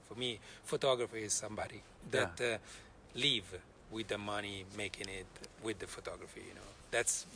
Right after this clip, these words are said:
Speaker 1: make the difference with people is a hobby or life, you know. So if I sell this and, uh, I get, uh, money to pay my rents with this,
Speaker 2: Mm.
Speaker 1: I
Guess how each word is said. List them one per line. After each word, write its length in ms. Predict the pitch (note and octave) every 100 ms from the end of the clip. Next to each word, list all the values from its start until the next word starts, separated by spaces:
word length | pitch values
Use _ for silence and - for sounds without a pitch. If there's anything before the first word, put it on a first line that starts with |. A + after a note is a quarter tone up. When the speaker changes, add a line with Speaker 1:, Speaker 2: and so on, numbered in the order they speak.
| -
Speaker 1:
make 220 | A#2 -
the 80 | A2+
difference 420 | A2 - G#2+ G2
with 180 | G#2 F#2+
people 360 | - G#2 A2 G#2 - - - -
is 220 | G#2+ G#2
a 140 | G2
hobby 500 | - - A2+ C3 F#3 - -
or 500 | B2 G#2 G2 G2 G2+ G#2
life, 320 | G#2+ F#2+ F2+ -
you 80 | F#2+
know. 160 | G2+ B2+
So 380 | - F#2+ F#2+ - - -
if 220 | B2+ A#2+ B2
I 260 | A#2+ A2+
sell 300 | G#2 - C3
this 380 | B2 C3 A#2 - B2
and, 160 | A#2 A#2
uh, 40 | A2 - - -
I 80 |
get, 240 | A#2 A#2+ A2+ -
uh, 140 | A2 G#2 - - -
money 400 | A#2+ B2 A#2+ A2+ -
to 100 | A2+
pay 300 | A#2 A#2 A2
my 200 | A2+ A2
rents 400 | A2 A#2 C#3 -
with 140 | D#3
this, 360 | F#3 A3 - G#2
Speaker 2:
Mm. 80 | F#2 - -
Speaker 1:
I 100 | -